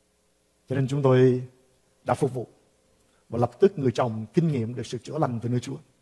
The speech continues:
Anh cúi xuống để chấm đầu ngón chân của mình là điều mà hai mươi lăm năm hơn rồi anh không làm được. Ngợi khen Chúa. Người vợ cũng kinh nghiệm được sự chữa lành của Chúa vì đau nhức ở trên cổ, trên vai của mình và phần nửa lưng sắp lên,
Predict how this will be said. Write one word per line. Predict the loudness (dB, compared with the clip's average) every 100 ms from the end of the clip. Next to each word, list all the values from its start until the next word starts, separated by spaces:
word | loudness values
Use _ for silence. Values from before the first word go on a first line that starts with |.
| _ _
Anh | 0 4
cúi | 4
xuống | 6 6 6 4 -4 -20 _ _ _
để | -2 0
chấm | 4 2 2 -4 0
đầu | 0 2
ngón | -2 0
chân | -2 -2
của | -2
mình | -2 -2
là | -2
điều | 0 0
mà | 0 -2
hai | 2 4
mươi | 6 8 8
lăm | 6 0
năm | -2
hơn | 0 -2 0
rồi | -2 -2
anh | -6
không | -8 -10
làm | -10
được. | -12 -18 _ _ _ _ _ _ _ _ _ _ _ -18
Ngợi | -10
khen | -8
Chúa. | -8 -12 -18 _ _ _ _ _ _ _ _ -2
Người | 0
vợ | 6 6 6
cũng | 4 4
kinh | 4 6
nghiệm | 4 2
được |
sự | -6 -6
chữa | -4 0
lành | 2 0
của | -2
Chúa | 4 4
vì | 4
đau | 2 4
nhức | 4 0
ở | -2
trên | -6 -4
cổ, | -2 0 0
trên | 0
vai | 4 4 2
của | 2
mình | 2 2 -2 -14 -10
và | 0 2 2
phần | 2 2 2 -2
nửa | 0 2
lưng | 4 2
sắp | 0 -2
lên, | 2 2 2